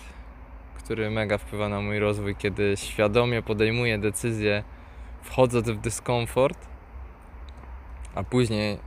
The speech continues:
na co dzień w życiu jest mi mega lżej. Życzę wam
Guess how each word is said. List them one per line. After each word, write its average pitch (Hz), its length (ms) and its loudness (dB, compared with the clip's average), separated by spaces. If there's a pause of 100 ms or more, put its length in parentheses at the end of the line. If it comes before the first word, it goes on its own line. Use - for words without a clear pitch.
na 107 180 4
co 120 180 2
dzień 107 200 2
w 104 40 -2
życiu 101 420 0 (840)
jest 98 200 0
mi 98 120 0
mega 95 300 2
lżej. 92 380 2 (1600)
Życzę 110 340 2
wam 104 360 2